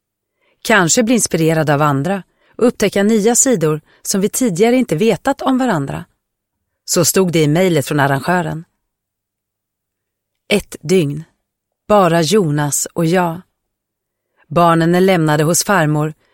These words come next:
och vi slipper laga mat, tvätta och plocka bland leksaker. Jag har längtat efter en ledig helg, ledig från alla måsten. Men ändå finns det en klump i magen. Hjärtat slår nervöst,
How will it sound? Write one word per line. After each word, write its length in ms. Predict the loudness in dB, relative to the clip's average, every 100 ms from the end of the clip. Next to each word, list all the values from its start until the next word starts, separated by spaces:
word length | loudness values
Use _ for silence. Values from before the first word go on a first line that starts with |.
| _
och 200 | -6 -2
vi 60 |
slipper 400 | 0 0 -2 -2
laga 280 | -2 0 0
mat, 480 | 0 -2 -6 -14 -14
tvätta 540 | -6 -6 -8 _ -2
och 100 | -2
plocka 280 | -2 -2 -2
bland 200 | -2 0
leksaker. 760 | 0 -2 -2 -2 -4 -6 -12 -12 _ _ _ _ _ _ _ _ _ _ _ _ _ _
Jag 100 | 0
har 120 | 2
längtat 560 | 2 2 0 0 -2 -2
efter 200 | -2 0
en 160 | 0
ledig 320 | 0 0 0 0
helg, 400 | -2 -4 -8 -16 _ _ _ _
ledig 800 | 0 2 2 2 0 -2 -4 -20
från 240 | -6 -4 0
alla 360 | 2 2 0
måsten. 600 | 0 0 -2 -2 -4 -6 -12 _ _ _ _ _ _ _ _ _ _ _ _ _ -12
Men 120 | -6
ändå 360 | -2 0 0 -2
finns 260 | 0 0
det 80 | 0
en 80 | -2
klump 460 | -2 0 2 2
i 60 | -2
magen. 500 | -2 -2 -4 -8 -10 _ _ _ _ _ _ _ _
Hjärtat 340 | -4 -4 -4 -2
slår 300 | 0 0 0
nervöst, 720 | 0 0 -2 -2 -6 -10